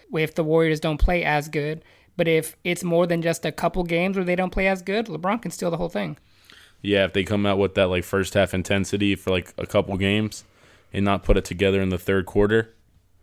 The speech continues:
Speaker 2: I see, I could see that happening. 'Cause, I mean, that's kinda crazy how, like, they just turn it on. I mean, at some point, you think that'll run out?
Speaker 1: It, it's, it's possible.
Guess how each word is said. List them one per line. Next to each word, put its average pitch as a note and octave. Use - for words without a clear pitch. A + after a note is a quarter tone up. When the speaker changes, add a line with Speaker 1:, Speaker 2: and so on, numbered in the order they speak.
Speaker 2:
I G#2
see, E2
I B2+
could D3
see A#2+
that G2
happening. G2
'Cause, G#2+
I C#3+
mean, D3
that's C3
kinda E3
crazy A2+
how, F#2+
like, F2
they G#2+
just A2
turn G#2+
it F#2
on. G2
I F#2
mean, G2
at F#2
some A2+
point, A2
you F#2
think G2+
that'll F#2
run F2
out? F#2
Speaker 1:
It, D3+
it's, D#3
it's E3
possible. G#3+